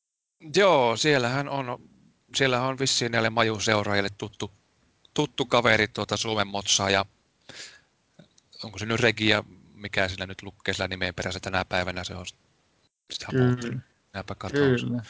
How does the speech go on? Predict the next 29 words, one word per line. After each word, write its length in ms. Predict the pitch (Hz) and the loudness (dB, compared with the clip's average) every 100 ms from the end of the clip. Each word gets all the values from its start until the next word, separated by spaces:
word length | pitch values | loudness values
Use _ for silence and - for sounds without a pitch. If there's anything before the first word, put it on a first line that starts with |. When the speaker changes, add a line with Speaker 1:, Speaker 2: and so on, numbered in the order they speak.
| - - - _ _ _ | -16 -20 -20 _ _ _
Speaker 1:
Ei, 160 | 131 104 | -2 -2
kun 80 | - | 0
se 80 | 98 | 0
on 140 | 98 | 2
etuliitteellä 840 | 120 123 117 120 135 - - 151 | 4 4 2 2 0 0 2 4
H 60 | 143 139 123 | 2 0 0
P 40 | |
E 340 | 143 135 139 135 | 0 2 2 0
miinus 380 | 139 151 147 | -2 -2 -2
Regia 360 | 143 139 143 123 | -2 -2 -4 0
viisi. 460 | 135 113 104 - - _ _ _ - - 127 - _ _ _ _ - | 0 2 2 2 -2 _ _ _ -20 -18 -18 -18 _ _ _ _ -16
Mutta, 300 | 120 - 113 | -12 -6 -6
no, 60 | |
mutta 480 | 113 110 _ - 92 - _ _ _ _ _ _ 123 | -6 -12 _ -8 -8 -10 _ _ _ _ _ _ -2
siellähän 380 | - 165 123 135 | 4 4 4 0
on 60 | |
kans 280 | - 139 127 | 0 0 0
kaiken 400 | - 127 120 113 | 0 2 2 0
voittanut 440 | 110 104 - 107 101 | 0 -2 -4 -8 -6
ja 60 | |
kaiken 300 | 107 104 101 | -4 -4 -4
kokenut 380 | 104 95 95 92 | -8 -8 -8 -6
ja 60 | 95 | -4
kaiken 260 | 95 90 | -4 -4
nähnyt 360 | 90 98 98 110 _ _ _ - - - _ _ _ _ - | -4 -6 -8 -12 _ _ _ -20 -20 -20 _ _ _ _ 0
maajoukkuecoachi 1000 | 107 107 104 - 110 107 - 104 - 101 | 2 4 0 -4 -10 -8 -6 -6 -4 0
vastassa, 500 | 104 101 - - 110 | 2 2 -2 -4 -4
mutta, 280 | 95 - 104 | -8 -14 -12
tuota, 440 | - 95 95 95 | -10 -8 -4 -6